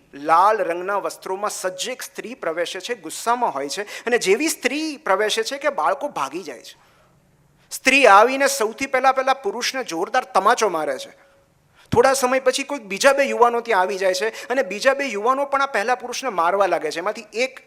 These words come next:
યુવાન એને ધક્કો મારીને જમીન પર પાડી દે છે, બીજો એને લાત મારવા માંડે છે અને ત્યારે એ સ્ત્રી એવું કહે છે કે "મારો એને, મારો, આ મારને જ લાયક છે."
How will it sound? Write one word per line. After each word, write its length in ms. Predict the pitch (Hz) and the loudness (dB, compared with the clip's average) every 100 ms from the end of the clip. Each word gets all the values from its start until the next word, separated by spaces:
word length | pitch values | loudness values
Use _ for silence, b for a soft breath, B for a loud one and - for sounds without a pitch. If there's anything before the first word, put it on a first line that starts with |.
| 165 | -4
યુવાન 440 | 170 208 233 233 B B B _ | 2 4 4 0 B B B _
એને 120 | - | -4
ધક્કો 360 | 208 262 - 233 | -2 -4 0 2
મારીને 320 | 220 220 226 | 2 2 0
જમીન 320 | 214 160 196 | -4 -4 -4
પર 140 | 226 233 | -2 0
પાડી 260 | 185 180 | 0 0
દે 140 | 170 170 | -2 -2
છે, 140 | 180 | -2
બીજો 280 | 165 170 196 | -4 0 0
એને 140 | 196 | 0
લાત 360 | 180 147 190 214 | 2 4 2 2
મારવા 240 | 220 208 | 0 2
માંડે 280 | 190 175 156 | 0 -2 -4
છે 120 | 151 | -4
અને 360 | 151 - - 220 | -8 -10 -2 0
ત્યારે 300 | 220 226 262 | 4 6 6
એ 40 | |
સ્ત્રી 320 | 254 - 247 269 | 4 0 -2 0
એવું 160 | 262 | 0
કહે 160 | 269 269 | 4 2
છે 120 | 277 | 4
કે 100 | 269 | 4
"મારો 400 | 202 180 254 262 | 8 8 10 8
એને, 140 | 247 | 6
મારો, 320 | 208 190 226 247 | 4 4 6 6
આ 80 | |
મારને 400 | 202 170 180 196 | 6 4 0 -2
જ 60 | 165 | -6
લાયક 320 | 151 123 117 | -6 -6 -10
છે." 240 | - - | -18 -20